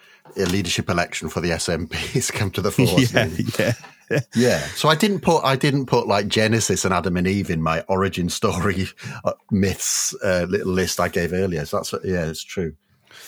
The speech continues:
Speaker 2: I mean, the thing that really starts to blow people's mind in the eighteenth, nineteenth century is finding out the things like the story of the flood, like, occur in all these other myths, and we still don't really know. Well, is that 'cause they were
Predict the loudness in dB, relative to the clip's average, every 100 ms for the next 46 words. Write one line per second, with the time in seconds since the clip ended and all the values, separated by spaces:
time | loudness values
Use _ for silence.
0 | -14 -2 2 2 2 2 4 4 4 2
1 | 2 0 0 2 2 2 0 0 0 2
2 | 2 0 0 0 -2 -4 -2 -2 -2 0
3 | 2 0 -2 -4 -4 -2 0 0 0 -2
4 | 0 0 0 0 -2 0 0 2 0 -4
5 | -4 0 0 -2 -4 -4 -4 -2 0 2
6 | 0 0 -2 0 0 0 -4 -6 -16 -14
7 | -14 -18 -20 -4 0 2 2 4 4 2
8 | 2 4 2 4 4 4 4 4 4 2
9 | 2 0 0 -2 0 2 2